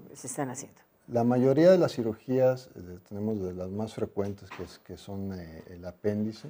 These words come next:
Speaker 1: Ujú.
Speaker 2: pacientes que llegan con un cuadro de apendicitis aguda, pero realizamos prácticamente todo, desde laparotomías exploradoras, eh, revisiones abdominales, descensos testiculares,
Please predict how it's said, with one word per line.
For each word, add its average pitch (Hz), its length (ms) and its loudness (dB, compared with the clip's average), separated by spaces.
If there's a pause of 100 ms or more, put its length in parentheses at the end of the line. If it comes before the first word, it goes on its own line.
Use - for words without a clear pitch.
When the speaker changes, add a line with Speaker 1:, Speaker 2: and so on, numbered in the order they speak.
(280)
Speaker 1:
Ujú. 156 260 -14 (260)
Speaker 2:
pacientes 98 360 -8
que 92 80 -8
llegan 92 180 -6
con 95 220 -10
un 92 100 -10
cuadro 98 260 -4
de 95 60 -4
apendicitis 90 540 -14
aguda, 98 420 -4 (720)
pero 98 180 -4
realizamos 98 420 -2
prácticamente 98 640 -6
todo, 92 560 -6
desde 78 560 -6
laparotomías 90 720 -8
exploradoras, 95 1080 -4 (400)
eh, 85 400 -10
revisiones 92 640 -2
abdominales, 87 960 -6
descensos 95 480 -10
testiculares, 98 1040 -2